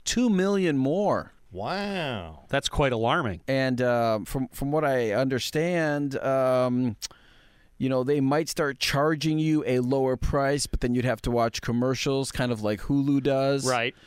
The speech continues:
Speaker 1: And, uh, I'm wondering, is this the case of just, uh, too many different choices for people, or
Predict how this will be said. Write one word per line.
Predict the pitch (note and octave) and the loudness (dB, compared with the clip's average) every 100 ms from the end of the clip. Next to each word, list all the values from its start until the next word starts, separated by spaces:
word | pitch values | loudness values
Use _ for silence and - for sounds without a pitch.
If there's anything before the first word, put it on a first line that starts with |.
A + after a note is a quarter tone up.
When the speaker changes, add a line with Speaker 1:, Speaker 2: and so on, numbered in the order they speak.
| - - _ - | -20 -20 _ -4
Speaker 1:
And, | C#3 C#3 C#3 C3 | 0 0 0 0
uh, | C3+ C3+ C3 A#2+ | 2 2 2 0
I'm | C#3+ C#3+ | -2 0
wondering, | D#3+ G3 F#3+ F3 E3+ | 0 0 0 0 -2
is | D3 C3 A2 | -2 -4 -2
this | B2 E3 - - | -2 -2 -4 -4
the | D3+ D3 | -2 -2
case | C3 - D3+ D3+ - | -2 -2 0 0 -2
of | - B2 A#2+ B2 A#2 A#2+ | 0 2 2 2 -2 -4
just, | A#2 B2 A#2 - - - - - - - | -2 0 0 -6 -12 -20 -20 -20 -20 -4
uh, | F2 F2+ F2 | 0 0 0
too | - - | -2 0
many | D#3+ D3 | 0 0
different | B2+ B2+ A#2 | 0 -2 -4
choices | - D3 F3 G#3 F3 | 0 0 0 -2 -4
for | G3+ | -2
people, | G3 G#3+ G#3+ G#3+ G#3+ F#3+ | -2 0 0 2 2 0
or | C3+ D3 E3 E3 D3+ | 2 4 4 2 -2